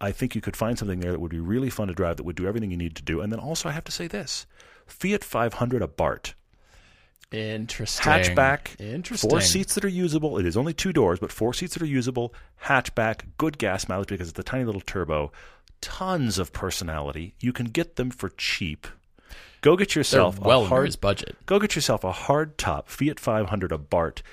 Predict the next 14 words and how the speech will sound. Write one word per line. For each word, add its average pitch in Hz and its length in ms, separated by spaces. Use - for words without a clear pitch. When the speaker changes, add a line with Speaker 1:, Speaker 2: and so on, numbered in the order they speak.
Speaker 1:
and 107 120
enjoy 98 460
the 139 100
fact - 340
you 95 60
have 85 120
a 85 60
car 85 340
that 76 120
is 78 220
unexpected, 110 720
quirky, - 560
and 80 180
fun. - 560